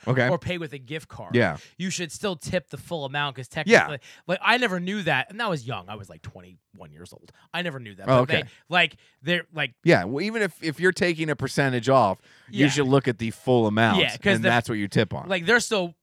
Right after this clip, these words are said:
Speaker 2: working as hard as if
Speaker 1: Yeah.
Speaker 2: it was full price. I never knew that.
Speaker 1: Yeah.
Speaker 2: Until I found that out. I'm like, "Oh, that makes sense."
Speaker 1: And especially if you are working there and
Speaker 2: Yeah.
Speaker 1: you're one of the waiters, now you want that
Speaker 2: Yeah,
Speaker 1: extra
Speaker 2: so
Speaker 1: cash.
Speaker 2: all the young people like Ben who listens,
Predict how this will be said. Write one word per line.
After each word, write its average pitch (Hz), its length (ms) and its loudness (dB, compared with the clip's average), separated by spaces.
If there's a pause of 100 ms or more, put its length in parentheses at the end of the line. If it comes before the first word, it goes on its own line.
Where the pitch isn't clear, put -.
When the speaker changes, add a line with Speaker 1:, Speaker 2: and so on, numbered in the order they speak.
Speaker 2:
working 185 380 0
as 151 140 -6
hard 160 280 0
as 143 120 -8
if 135 60 -2
Speaker 1:
Yeah. 123 80 2
Speaker 2:
it - 20 -6
was - 100 -12
full 160 260 -4
price. 135 380 -4
I 277 60 -6
never 381 160 -8
knew 415 120 -10
that. - 260 -12
Speaker 1:
Yeah. 135 220 0
Speaker 2:
Until 196 240 -6
I 185 100 -4
found 220 260 0
that 190 80 0
out. 208 280 -2
I'm 196 100 -12
like, 196 100 -14 (160)
"Oh, - 80 -2
that 440 120 -8
makes 175 220 -8
sense." - 380 -16
Speaker 1:
And 156 120 4
especially 165 380 4
if 139 100 2
you 147 120 6
are 127 100 8
working 143 400 4
there 117 180 4
and 113 80 6
Speaker 2:
Yeah. 117 60 4
Speaker 1:
you're 135 100 6
one 131 120 4
of 123 80 0
the 120 80 2
waiters, 131 400 2
now 127 100 2
you 123 200 0
want 127 280 4
that 117 160 8
Speaker 2:
Yeah, 113 60 6
Speaker 1:
extra 131 260 4
Speaker 2:
so 160 80 4
Speaker 1:
cash. - 400 4
Speaker 2:
all 247 220 6
the 220 80 -2
young 233 260 2
people 160 380 -2
like 123 240 -6
Ben 143 240 -2
who 113 100 -6
listens, 101 600 -12